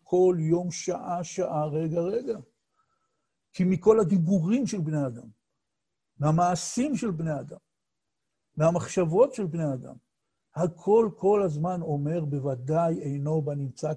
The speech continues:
כלל". אין דבר כזה הר של זהב, הר של מרגליות. וזאת מלחמה קשה.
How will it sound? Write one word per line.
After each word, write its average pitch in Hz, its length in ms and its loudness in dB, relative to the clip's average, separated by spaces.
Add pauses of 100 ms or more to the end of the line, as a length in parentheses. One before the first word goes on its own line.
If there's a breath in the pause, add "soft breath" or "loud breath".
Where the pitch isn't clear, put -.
כלל". 160 260 0 (160)
אין 196 380 0
דבר 170 380 2 (120)
כזה 151 340 -4
הר 151 200 -2
של 143 180 -8
זהב, 143 260 -8 (120)
הר 160 120 -10
של 143 160 -14
מרגליות. - 580 -20 (840)
וזאת 165 280 -8
מלחמה 185 520 -8
קשה. 196 340 -16